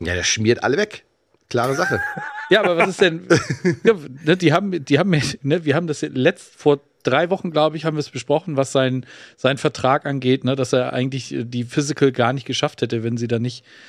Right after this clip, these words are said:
Speaker 2: diese Klausel noch, äh, eingebaut hätten, diese Waiver-Klausel. Und für mich ist halt jetzt wirklich das Entscheidende, ist der Mann zum Training Camp fit oder stehen sie denn im Endeffekt eventuell sogar ohne Starting Quarterback da?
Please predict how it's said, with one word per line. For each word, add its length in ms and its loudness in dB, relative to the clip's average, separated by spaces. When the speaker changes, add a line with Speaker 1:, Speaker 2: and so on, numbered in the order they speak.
Speaker 2:
diese 180 2
Klausel 400 2
noch, 180 -2
äh, 40 -6
eingebaut 580 0
hätten, 160 -2
diese 200 -6
Waiver-Klausel. 720 0
Und 240 2
für 180 4
mich 160 2
ist 140 4
halt 180 2
jetzt 160 -2
wirklich 220 -2
das 180 0
Entscheidende, 720 0
ist 380 2
der 120 6
Mann 380 -2
zum 220 0
Training 340 -2
Camp 300 -4
fit 340 2
oder 540 6
stehen 320 2
sie 140 -2
denn 160 2
im 120 -4
Endeffekt 520 -2
eventuell 400 2
sogar 260 2
ohne 160 2
Starting 380 -2
Quarterback 440 -4
da? 220 -8